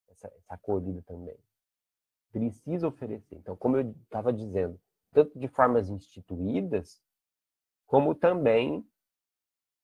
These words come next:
em formas cotidianas. O que que eu quero dizer com isso? Em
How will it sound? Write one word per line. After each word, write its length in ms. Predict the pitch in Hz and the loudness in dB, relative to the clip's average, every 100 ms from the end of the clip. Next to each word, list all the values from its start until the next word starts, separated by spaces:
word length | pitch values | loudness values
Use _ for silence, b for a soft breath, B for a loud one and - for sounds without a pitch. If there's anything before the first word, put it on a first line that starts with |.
| - | -16
em 100 | 117 | -2
formas 420 | - 123 131 - | 4 4 2 -2
cotidianas. 1120 | - 143 - 120 170 131 143 131 73 - _ _ _ _ | 0 0 -4 -4 4 6 6 6 0 -6 _ _ _ _
O 40 | - | -20
que 80 | 107 | 0
que 100 | 127 | 0
eu 60 | |
quero 240 | 120 113 110 | 2 0 -2
dizer 320 | 90 92 98 | -6 -4 -4
com 300 | - 98 87 | -4 -8 -8
isso? 180 | _ _ _ _ _ _ _ _ _ - | _ _ _ _ _ _ _ _ _ -14
Em 440 | 82 92 117 143 | -6 -2 -2 -6